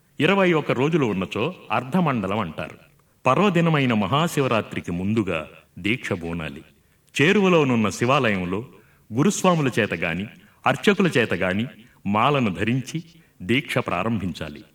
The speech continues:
మహాశివరాత్రి నాడు పరమ పవిత్రమైన శివక్షేత్రం శ్రీశైలం చేరుకొని దీక్షను విరమించాలి. కోరిన క్షణంలోనే కోరిక తీర్చే ఆ పరమేశ్వరుడు శివదీక్షనాచరించే భక్తులను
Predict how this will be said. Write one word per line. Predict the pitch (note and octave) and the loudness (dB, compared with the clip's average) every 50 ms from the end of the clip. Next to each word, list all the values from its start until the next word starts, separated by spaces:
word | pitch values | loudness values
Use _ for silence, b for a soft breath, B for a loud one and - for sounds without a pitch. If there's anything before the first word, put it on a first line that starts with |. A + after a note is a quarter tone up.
| b b b b b b - | b b b b b b 0
మహాశివరాత్రి | C#3 D3+ D3+ F#3+ G3+ G#3 - - F#3 E3 E3 D#3+ C#3+ - - - A2+ | 2 4 6 6 6 4 4 2 2 4 4 2 2 2 0 0 0
నాడు | G#2+ F2+ E2 E2 E2 - B B B B - | 0 0 -2 -4 -8 -14 B B B B 2
పరమ | B2+ C3+ E3 F3+ F3+ E3+ | 2 4 4 6 4 4
పవిత్రమైన | - - D3+ F#3+ G3 - - E3+ E3 D#3+ D3 C#3 B2+ A2+ | 4 2 0 0 0 0 0 2 2 4 2 2 2 0
శివక్షేత్రం | - - B2 D3+ E3 - - - D3 - - - A2+ F2+ D#2+ D2+ - - | 0 0 0 0 0 -2 0 0 0 0 0 -4 -6 -6 -6 -10 -16 -14
శ్రీశైలం | - - - C#3+ D#3+ - D3+ C#3 B2+ A2 G2 F2+ D#2 - - | -8 -4 -2 0 0 2 2 2 2 2 0 -2 -2 -2 -4
చేరుకొని | F#2+ G2 G#2+ - A2+ A#2 B2+ C3 - B B B B B B B B | -4 -2 -2 -2 -2 -4 -4 -6 -8 B B B B B B B B
దీక్షను | E2+ F#2 A#2+ D3 D3+ - - B2 G#2+ F#2 F2+ A#2 D3 | -2 0 0 0 0 -2 -2 -2 0 0 0 -2 -2
విరమించాలి. | G#2 D#2+ E2+ G2+ G#2 A#2 G#2 F2 - - D2+ C#2 C2 - - b b b b b | -2 -2 -2 0 0 0 -2 -2 -6 -10 -12 -12 -14 -20 -20 b b b b b
కోరిన | D3 D#3+ G3+ G#3+ G#3+ G#3 G3 | 2 2 4 4 4 4 2
క్షణంలోనే | F3+ - - C#3+ D3 F3 F#3+ F#3 F3+ E3+ D#3 D3 C#3 C3+ B2+ | 2 0 0 2 2 4 4 4 6 6 6 6 4 2 2
కోరిక | B2 - B2+ C#3 D#3 F#3 E3 D#3+ B2+ | 2 4 4 4 4 4 2 2 0
తీర్చే | A2+ B2 A#2 - - - G2+ F#2 F#2+ - G#2 | 2 0 -2 -2 -2 -2 -2 -2 -2 -2 0
ఆ | A2 G#2 F#2 | 0 0 0
పరమేశ్వరుడు | - G2+ F#2 F#2+ G#2 A#2+ D3 D#3 - - F3+ F3 F3+ C3+ D#2+ - - b b b b b b b | 0 -2 0 0 0 0 0 -2 -2 -2 0 0 0 -2 -6 -10 -14 b b b b b b b
శివదీక్షనాచరించే | - - B2+ C3 E3 E3 F3+ G#3 A3 A3 - - E3+ D3+ C#3 C3 B2 C3+ A#2 A2+ G#2+ G2 - G#2+ F#2 F#2+ | -2 0 2 4 4 4 4 0 0 0 0 0 2 2 2 2 2 2 2 2 0 0 0 -2 -2 -2
భక్తులను | F#2 F2 F2 G#2 F#2+ - - A#2+ B2 G#2+ F#2+ D#2+ | -2 -2 -6 -6 -6 -2 -2 0 0 0 -2 -4